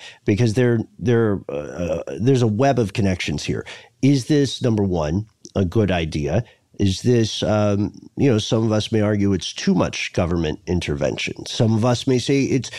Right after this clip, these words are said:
too dishonest for the public. Other people may say, well, it is,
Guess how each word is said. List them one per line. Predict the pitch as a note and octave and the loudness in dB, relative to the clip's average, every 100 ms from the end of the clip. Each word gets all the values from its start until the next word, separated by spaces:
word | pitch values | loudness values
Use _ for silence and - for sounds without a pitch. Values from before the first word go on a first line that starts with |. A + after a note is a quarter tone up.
| - - | -16 -4
too | F3 F#3+ | 0 2
dishonest | E3+ D#3 C#3+ C#3+ C#3+ B2+ - | 2 0 2 2 0 -2 -6
for | - | -4
the | G#2+ | -2
public. | G#2+ F#3 D3+ D#2 - | 0 2 2 -2 -2
Other | C3+ C#3+ | 0 2
people | D#3+ B2 B2 | 0 0 2
may | B2 A#2 | 2 0
say, | - A2 A2 | 0 0 0
well, | - A2+ G#2 | 0 0 0
it | - A2 G2+ | 0 0 2
is, | A2 G2+ | 2 0